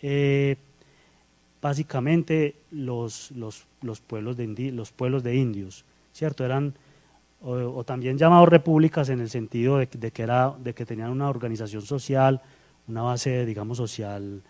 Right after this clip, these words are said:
que la asemeja a los pueblos de los blancos,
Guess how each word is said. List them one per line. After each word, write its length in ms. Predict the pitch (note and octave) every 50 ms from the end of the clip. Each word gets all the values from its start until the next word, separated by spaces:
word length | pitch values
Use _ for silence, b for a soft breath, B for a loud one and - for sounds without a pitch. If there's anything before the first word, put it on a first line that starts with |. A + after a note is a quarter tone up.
| b b b b b b b b _ _ _
que 140 | _ - D3
la 100 | C#3 C3
asemeja 560 | B2 - C#3 A#2 B2 D3 E3+ F3 D#3+ F3 E3+
a 240 | D#3 - - B2+ A#2+
los 220 | A#2+ A2+ G#2+ - -
pueblos 340 | _ B2 B2 B2 D3 C#3+
de 80 | D3 E3
los 160 | D3+ D#3 D3+
blancos, 640 | D3 E3 D#3 C#3+ C3+ C3 - D#3+ E3 D#3 - -